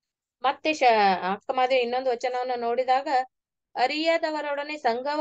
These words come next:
ಮಾಡಿದರೆ ಕಲ್ಲು ಹೊಯ್ದು ಹಿಡಿಯ ತೆಗೆದುಕೊಂಬಂತೆ, ಬಲ್ಲವರೊಡನೆ ಸಂಗಮ ಮಾಡಿದರೆ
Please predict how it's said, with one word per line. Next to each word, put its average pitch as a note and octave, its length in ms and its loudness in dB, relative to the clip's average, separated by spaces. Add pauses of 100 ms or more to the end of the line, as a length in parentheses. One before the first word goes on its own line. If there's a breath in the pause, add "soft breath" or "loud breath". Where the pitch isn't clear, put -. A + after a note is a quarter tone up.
ಮಾಡಿದರೆ C4 640 -2
ಕಲ್ಲು E4 640 0
ಹೊಯ್ದು C4+ 460 -2
ಹಿಡಿಯ C4 560 -6
ತೆಗೆದುಕೊಂಬಂತೆ, G#3 920 -6 (500)
ಬಲ್ಲವರೊಡನೆ C#4 840 4
ಸಂಗಮ B3 500 -6
ಮಾಡಿದರೆ B3+ 600 0